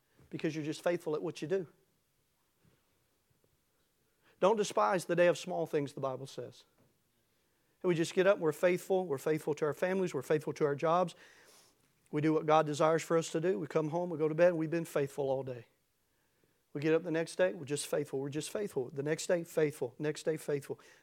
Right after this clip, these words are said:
Next day, faithful. Faithful. That's what God blesses. And sometimes it takes a while to see the blessings.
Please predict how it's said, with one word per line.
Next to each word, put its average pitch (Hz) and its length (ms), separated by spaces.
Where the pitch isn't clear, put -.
Next 151 200
day, 156 120
faithful. 135 500
Faithful. - 300
That's 160 480
what 151 380
God 143 440
blesses. 123 880
And 151 100
sometimes 156 460
it 185 80
takes 151 240
a 147 40
while 156 280
to 143 80
see 151 160
the 156 100
blessings. 151 800